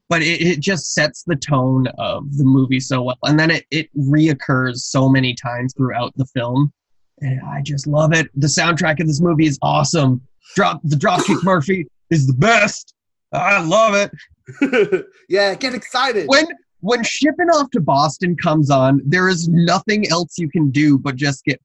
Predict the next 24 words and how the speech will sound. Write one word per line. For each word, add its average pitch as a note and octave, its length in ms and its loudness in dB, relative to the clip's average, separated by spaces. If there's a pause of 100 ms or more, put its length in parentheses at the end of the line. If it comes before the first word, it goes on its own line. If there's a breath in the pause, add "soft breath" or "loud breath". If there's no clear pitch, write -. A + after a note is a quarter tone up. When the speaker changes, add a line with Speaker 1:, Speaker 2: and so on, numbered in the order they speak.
(120)
Speaker 1:
pumped. - 500 -6 (580)
Speaker 2:
It's F#3+ 280 -6
one E3 480 -10
of F3 180 -12
the E3 160 -16 (240)
best C#3 380 -14
songs C3 440 -20 (300)
in D#3+ 220 -12
this C3+ 260 -12
movie. A#2 480 -16 (380 soft breath)
I G#3+ 420 -6 (140)
really D#3+ 280 -16
like, C#3 400 -14 (280)
uh, C#3 320 -6
music C#3 480 -10
in C3 100 -16
general. C3+ 540 -12
I D3 80 -8
like D#3+ 200 -10
music D#3 340 -16
that C#3+ 180 -20
sets - 240 -16
the C#3 80 -18
mood. D3+ 480 -12